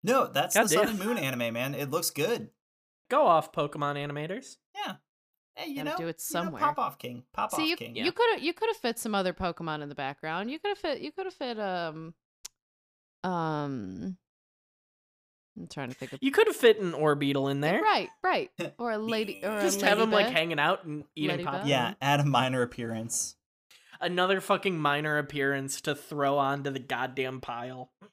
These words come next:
Speaker 1: Yeah. Let's get some Ribombee in here.
Speaker 3: <laughs>
Speaker 2: Uh, Dan, we need to talk about something else immediately, because if we don't, I will not be able to sleep tonight, and Alyssa is unable to comfort me through that again.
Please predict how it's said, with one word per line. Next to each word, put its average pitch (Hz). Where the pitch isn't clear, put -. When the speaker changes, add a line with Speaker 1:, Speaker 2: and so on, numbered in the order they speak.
Speaker 1:
Yeah. 104
Let's -
get 139
some 131
Ribombee 110
in 101
here. 110
Speaker 3:
<laughs> 269
Speaker 2:
Uh, 151
Dan, 262
we 247
need 330
to 226
talk 185
about 165
something 170
else 160
immediately, 185
because 190
if 233
we 247
don't, 165
I 151
will 175
not 226
be 151
able 143
to 123
sleep 226
tonight, 127
and 170
Alyssa 220
is 165
unable 175
to 165
comfort 151
me 143
through 139
that 127
again. 101